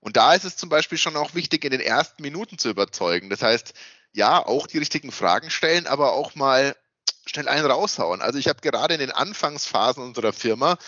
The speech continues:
wenn man als Unternehmen noch keine Bekanntheit hat, haben wir echt tolle Erfolge auch über Telefonakquise,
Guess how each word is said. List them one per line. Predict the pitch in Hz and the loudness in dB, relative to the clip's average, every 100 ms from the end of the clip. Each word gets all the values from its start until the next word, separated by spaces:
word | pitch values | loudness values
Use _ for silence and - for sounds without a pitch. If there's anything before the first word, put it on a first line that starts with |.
| - - - | -20 -18 -6
wenn | 131 | -2
man | 131 | -2
als | 113 127 | -2 -4
Unternehmen | 143 123 143 147 | -4 -2 -2 -4
noch | - | -4
keine | - 175 196 | -2 0 -2
Bekanntheit | 175 - 196 214 127 92 - | -4 -6 -6 -2 -2 -2 -4
hat, | 82 - _ _ _ _ _ _ _ - | -8 -10 _ _ _ _ _ _ _ -10
haben | - | -4
wir | 123 127 | -2 -2
echt | 156 - | -4 -8
tolle | - - | -6 -2
Erfolge | - - - 95 175 143 | -2 -4 -8 -6 -4 -2
auch | 131 | -4
über | 131 127 | -6 -4
Telefonakquise, | 127 110 - 233 113 - - 110 - 117 | -2 -4 -6 -4 -4 -6 -12 -8 0 0